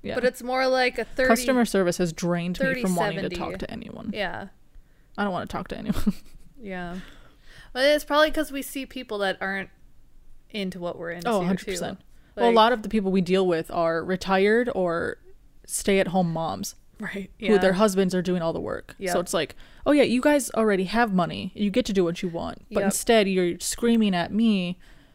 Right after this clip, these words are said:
Speaker 1: 'cause you don't get to come look at the flowers in the middle of winter
Speaker 2: Yep.
Speaker 1: and, you know, get the specific shaped marble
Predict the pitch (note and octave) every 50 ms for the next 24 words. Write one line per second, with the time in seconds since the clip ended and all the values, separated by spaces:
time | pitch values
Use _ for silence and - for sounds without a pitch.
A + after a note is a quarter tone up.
0 | - - - - - - - - A3+ G3+ F3 G3 G#3 G#3 G3 F#3 - - - _
1 | _ - - _ _ - _ - - - - - G#3 - - G#3 - - G#3 F#3+
2 | F3+ E3 D#3+ - - - - - - G3+ G#3+ G3+ G#3 F#3 - - - - - -
3 | - - - - - G3 F3+ - - - - - G#3+ G#3+ B3 A#3+ A3 G3 F#3 F3+
4 | F3+ - G3 F#3 F#3 F#3 G3 F#3+ F#3 F#3 E3+ F3 F3 G#3 G#3+ - G3 F3+ F3 E3
5 | F#3 - - - - G#3+ G3 F#3+ - - F#3+ F#3 E3+ E3+ E3+ E3+ F3+ - - -
6 | - - - - - - - - A3 A3 F#3+ D#3+ F3+ F#3 - - G#3 F#3 - -
7 | F#3 - - - A3 G3+ - - G#3 - F#3+ F3+ - - - - - - - -
8 | - - - G#3 F#3 F3+ - F3+ F#3 F#3+ F#3 F#3 G3 E3+ F3+ D3 - E3+